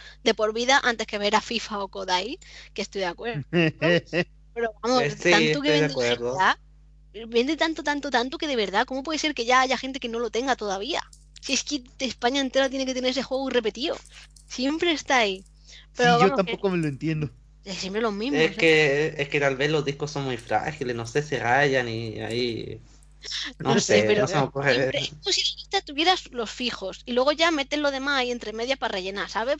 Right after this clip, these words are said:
Speaker 1: Como que hay puestos que no los tocan nunca, nunca, en plan, por vagos. "Va, si va a ser G T A, ¿para qué lo voy a cambiar?".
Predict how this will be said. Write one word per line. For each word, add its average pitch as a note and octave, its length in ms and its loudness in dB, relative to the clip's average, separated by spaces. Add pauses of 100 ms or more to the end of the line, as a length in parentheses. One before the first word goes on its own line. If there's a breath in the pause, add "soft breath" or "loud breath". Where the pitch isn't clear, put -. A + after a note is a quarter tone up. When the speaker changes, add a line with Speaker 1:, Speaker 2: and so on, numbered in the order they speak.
Speaker 1:
Como A3 240 -10
que A#3 100 -6
hay D4 140 0
puestos F4 260 -8
que - 80 -8
no C4+ 100 -2
los C#4 120 -2
tocan B3 280 -2
nunca, C4+ 280 -2
nunca, C#4+ 200 0
en C4+ 80 -2
plan, A3 480 0 (240)
por G3+ 200 -10
vagos. G3 360 2
"Va, F#3+ 140 2
si A3+ 120 -8
va A#3+ 80 2
a C4 40 -2
ser C4 100 -6
G A3 140 -6
T E3+ 100 -14
A, E3 120 -10
¿para - 100 -18
qué A3+ 80 -12
lo A#3+ 60 -8
voy A#3 80 -6
a G#3+ 60 -6
cambiar?". G3+ 360 -10